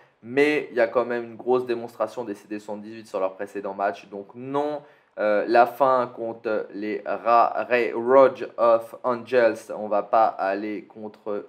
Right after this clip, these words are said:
eux, on va pas prendre de risque sur celui-là, cote trop serrée. Le match d'après, R C soixante-neuf cinquante-deux S K, pareil, trente-neuf U A, D F dix-huit, c'est un peu moins de deux, c'est pas assez intéressant. O V soixante-quatorze V K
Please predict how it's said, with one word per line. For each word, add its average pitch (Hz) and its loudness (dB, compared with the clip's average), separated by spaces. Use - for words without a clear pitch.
eux, 107 -8
on 90 -16
va 90 -6
pas 117 -8
prendre 98 -16
de 98 -12
risque 98 -12
sur 95 -20
celui-là, 95 -10
cote 87 -14
trop - -10
serrée. 113 -8
Le 107 -6
match 113 0
d'après, 110 0
R 107 -2
C - -12
soixante-neuf 104 -10
cinquante-deux 101 -8
S 101 -10
K, - -6
pareil, 120 6
trente-neuf 117 -6
U 123 -12
A, 117 6
D 123 4
F 117 -8
dix-huit, 113 -14
c'est 107 -12
un 107 -4
peu 110 -10
moins 110 -8
de 110 -14
deux, 110 -6
c'est 104 -14
pas 95 -4
assez 104 -4
intéressant. 113 -4
O 160 -2
V 165 -4
soixante-quatorze 135 -4
V 110 -6
K 120 2